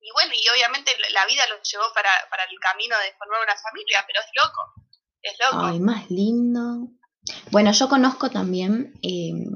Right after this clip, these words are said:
Speaker 2: desde Facebook conozco a, a una mina,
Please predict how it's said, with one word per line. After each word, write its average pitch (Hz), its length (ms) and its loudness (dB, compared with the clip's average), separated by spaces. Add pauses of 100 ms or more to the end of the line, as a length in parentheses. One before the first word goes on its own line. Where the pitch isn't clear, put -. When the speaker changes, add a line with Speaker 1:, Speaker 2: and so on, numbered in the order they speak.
(200)
Speaker 2:
desde 170 280 -2
Facebook 208 380 2
conozco 175 440 -2
a, 160 260 -2 (1120)
a 160 460 -6
una 175 580 0
mina, 185 580 2